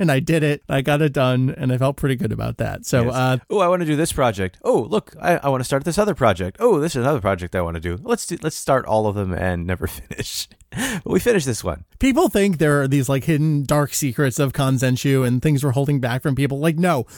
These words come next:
Speaker 1: this is actually how it goes. <laughs> Is I just see something shiny and I get distracted. And, uh, yep.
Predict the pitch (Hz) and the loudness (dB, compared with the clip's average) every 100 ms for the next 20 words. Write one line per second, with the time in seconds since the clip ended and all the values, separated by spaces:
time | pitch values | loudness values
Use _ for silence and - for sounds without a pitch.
0 | - 196 214 202 190 160 185 156 151 143 | -4 0 2 2 2 2 2 2 2 2
1 | 151 127 104 - - - 214 147 - 160 | 2 0 0 -4 -6 -2 -2 -2 -2 0
2 | 180 170 185 196 156 160 131 151 135 120 | 0 0 0 2 2 2 2 2 2 2
3 | 117 - - - 147 135 135 131 139 - | -2 -4 -14 -2 2 4 4 2 2 0
4 | 127 107 104 101 - 123 117 110 107 107 | 0 0 -2 -4 -4 0 2 2 2 0
5 | 101 - - 113 | -2 -6 -4 -4